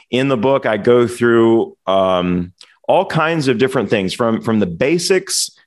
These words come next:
to the more advanced strategies. So no matter where you are in your career, if you're just starting out, if you're in the,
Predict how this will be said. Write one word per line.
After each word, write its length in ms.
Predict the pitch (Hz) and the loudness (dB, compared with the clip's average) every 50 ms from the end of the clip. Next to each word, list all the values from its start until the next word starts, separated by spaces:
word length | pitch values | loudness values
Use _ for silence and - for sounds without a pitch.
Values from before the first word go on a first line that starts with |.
| _ - | _ -6
to 240 | - - 156 156 151 | 0 2 4 4 4
the 80 | 151 | 2
more 200 | 143 139 147 147 | 0 0 0 0
advanced 480 | 143 135 107 143 147 151 165 151 - - | 0 0 0 -2 0 0 -2 -2 -2 -4
strategies. 760 | - - - - 117 92 87 85 85 82 85 87 82 78 - - | -4 -4 -2 0 2 2 2 0 -2 -2 -2 -2 -2 0 0 0
So 100 | 113 110 | 0 2
no 120 | 113 117 | 2 0
matter 240 | 120 127 127 131 127 | 0 0 0 -2 -2
where 180 | 117 123 135 | 0 0 0
you 160 | 143 143 143 139 | 0 0 0 0
are 180 | 143 139 139 | 0 0 0
in 80 | 139 131 | 0 0
your 140 | 131 127 127 | -2 -4 -4
career, 460 | - - 123 120 131 131 131 135 131 | -2 -2 2 2 4 4 4 4 2
if 100 | 127 131 | 2 2
you're 80 | 120 | 0
just 240 | 101 92 120 123 113 | 2 2 2 2 2
starting 380 | - - 127 127 123 123 123 120 | 0 0 0 0 0 0 -2 -2
out, 420 | 117 117 117 117 117 117 113 _ _ - - - - | -2 0 0 0 0 -2 -4 _ _ -20 -20 -12 -4
if 160 | - 98 85 | -4 -2 2
you're 140 | 107 113 113 | 2 2 4
in 80 | 110 107 | 4 4
the, 240 | 104 104 101 98 | 4 4 2 2